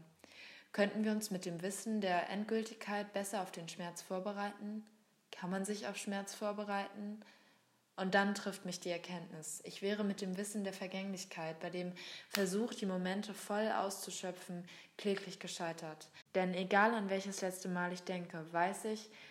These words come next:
dass es so, wie es war, perfekt war. Dass ich den Augenblick voll und ganz ausgeschöpft habe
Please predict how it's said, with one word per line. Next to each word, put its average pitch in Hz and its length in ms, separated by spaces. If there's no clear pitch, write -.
dass 185 200
es 175 180
so, 220 280
wie 196 80
es 185 220
war, 185 380
perfekt 190 520
war. 160 280
Dass 190 160
ich 185 120
den 196 160
Augenblick 208 520
voll 226 240
und 226 140
ganz 208 260
ausgeschöpft - 800
habe 165 420